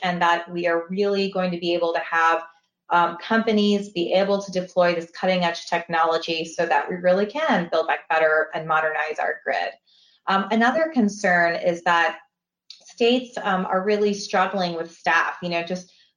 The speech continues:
post-covid, inflation, supply chain, everything that's just kind of converging right now. Um, states are understaffed and they need staff in order to get these dollars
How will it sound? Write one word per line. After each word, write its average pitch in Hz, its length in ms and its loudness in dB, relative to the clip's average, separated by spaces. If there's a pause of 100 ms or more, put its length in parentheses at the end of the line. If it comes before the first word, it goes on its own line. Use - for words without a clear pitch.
post-covid, 208 760 4
inflation, 185 840 0
supply 180 380 0
chain, 185 180 -4
everything 220 460 0
that's 180 260 -2
just 175 220 -8
kind 185 120 -4
of 175 120 -6
converging 180 580 -4
right 160 240 -8
now. 160 380 2 (440)
Um, 175 360 2
states 247 400 0
are 294 120 2
understaffed 214 680 0
and 180 360 -2
they 190 160 2
need 202 300 2
staff 190 320 -2
in 180 60 -4
order 180 180 0
to 170 140 -4
get 180 180 0
these 175 220 -8
dollars 165 420 0